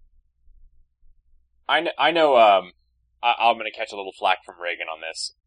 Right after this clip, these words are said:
but I did not feel like this game had the, the key element of a game, which is challenge. I wasn't, I wasn't challenged by this game. It, it's interesting to me that,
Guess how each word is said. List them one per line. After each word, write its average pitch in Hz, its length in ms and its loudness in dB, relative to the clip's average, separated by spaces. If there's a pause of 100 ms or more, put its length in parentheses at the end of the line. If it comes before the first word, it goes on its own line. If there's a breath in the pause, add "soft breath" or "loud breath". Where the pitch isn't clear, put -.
but 98 240 2 (760)
I 143 260 0
did 139 180 -14
not 120 200 -6 (140)
feel 101 440 -10
like 90 240 -6 (360)
this - 320 -12
game 95 460 -8 (220)
had 104 380 0 (280)
the, 98 100 -16 (540)
the - 80 -20
key 156 480 -8
element 104 460 -2 (160)
of 101 200 0
a 98 100 -8
game, 80 580 -10
which - 340 -16
is 87 580 -14
challenge. 95 640 -6 (1200)
I 98 40 -8
wasn't, 117 320 -8 (240)
I 113 60 -4
wasn't 117 240 -8
challenged 107 440 -6
by 120 120 -2
this 120 160 -12
game. 120 380 -8 (1600 loud breath)
It, 127 200 0
it's 123 280 0
interesting 180 440 0
to 120 60 -2
me 117 180 -2
that, 104 160 -4